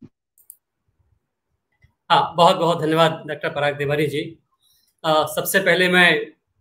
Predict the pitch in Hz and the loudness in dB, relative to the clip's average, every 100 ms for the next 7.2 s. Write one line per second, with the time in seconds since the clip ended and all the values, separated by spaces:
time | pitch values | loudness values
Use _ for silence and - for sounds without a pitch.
0 | _ _ _ _ _ _ _ _ _ 170 | _ _ _ _ _ _ _ _ _ 0
1 | 170 180 170 160 175 165 160 131 127 _ | 4 4 2 -2 0 0 0 -2 -4 _
2 | _ _ _ _ _ _ _ _ _ _ | _ _ _ _ _ _ _ _ _ _
3 | _ _ _ _ _ _ _ _ _ _ | _ _ _ _ _ _ _ _ _ _
4 | _ _ _ _ _ _ - 180 175 180 | _ _ _ _ _ _ -8 -4 -2 0
5 | 180 180 185 175 147 - - _ _ - | 0 -2 -4 -2 -2 -8 -20 _ _ -10
6 | 165 156 156 143 151 180 170 160 156 - | -8 -8 -6 -6 -4 -6 -4 -4 -4 -8
7 | 175 180 | -10 -10